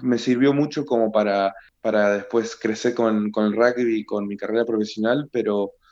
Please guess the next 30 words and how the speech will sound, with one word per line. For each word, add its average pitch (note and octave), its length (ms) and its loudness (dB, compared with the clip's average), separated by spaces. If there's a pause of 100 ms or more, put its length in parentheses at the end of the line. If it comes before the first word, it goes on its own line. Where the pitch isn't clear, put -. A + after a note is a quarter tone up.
(480)
eh, G#2 460 -2
creo B2+ 180 0
que B2+ 100 -4
lo A#2 120 4
veo A#2+ 200 4
más B2 440 0
un B2 160 -4
deporte A#2 380 -2
americano A#2+ 800 0
y A2+ 480 -4
a G2+ 80 2
mí G#2+ 80 0
me A2 100 0
gusta A2 180 -6
la, G#2+ 160 -2
la G#2 140 -6
competencia G#2+ 480 -2
internacional, A2 800 0 (520)
me G#2+ 180 -2
gustan G#2 340 -2
los, G2 680 -4
quizás G#2+ 280 -8
los G#2+ 160 -2
deportes A2+ 420 -2
más, G#2+ 200 -4 (140)
más G#2+ 180 -4
grandes A#2 280 0
y - 20 0
más G#2 140 -2
conocidos A2 760 -4